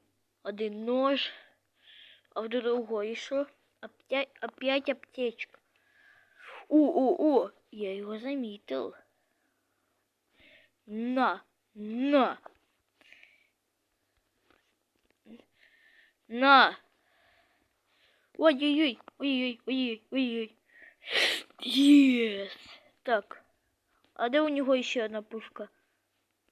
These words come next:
Воу, воу, воу. Сори, сори, сори, братуха. Сорок два за... братуха.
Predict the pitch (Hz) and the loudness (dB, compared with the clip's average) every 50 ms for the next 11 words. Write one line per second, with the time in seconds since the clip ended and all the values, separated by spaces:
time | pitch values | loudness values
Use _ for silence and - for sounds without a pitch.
0 | _ _ _ _ _ _ _ - 311 330 311 311 311 311 311 311 330 330 302 233 | _ _ _ _ _ _ _ 6 8 8 10 10 10 10 10 10 8 8 6 6
1 | 226 - - _ _ - - - 302 320 285 262 - - 294 302 302 262 240 - | 4 -2 -10 _ _ -16 -4 0 0 2 2 0 -2 0 0 0 0 0 -2 -6
2 | - - 294 294 262 247 226 226 233 247 - - 302 285 277 - - - - - | -2 -2 0 0 0 -2 -4 -6 -6 -8 -6 -4 -4 -4 -4 -6 -10 -14 -16 -18
3 | _ _ _ _ _ _ _ _ _ _ _ _ _ _ _ _ _ _ _ _ | _ _ _ _ _ _ _ _ _ _ _ _ _ _ _ _ _ _ _ _
4 | _ _ _ _ _ _ _ _ _ _ _ _ _ _ _ _ _ _ _ _ | _ _ _ _ _ _ _ _ _ _ _ _ _ _ _ _ _ _ _ _
5 | _ _ _ _ _ _ _ _ _ - 285 269 262 254 254 247 247 262 277 302 | _ _ _ _ _ _ _ _ _ -2 0 0 0 0 -2 -4 -4 0 2 2
6 | 311 320 330 - - 277 262 285 302 302 302 - 311 - - - - 254 214 208 | 2 2 0 -4 -4 -2 2 2 2 2 2 0 -4 -6 -4 -4 -4 -4 -4 -4
7 | 196 | -8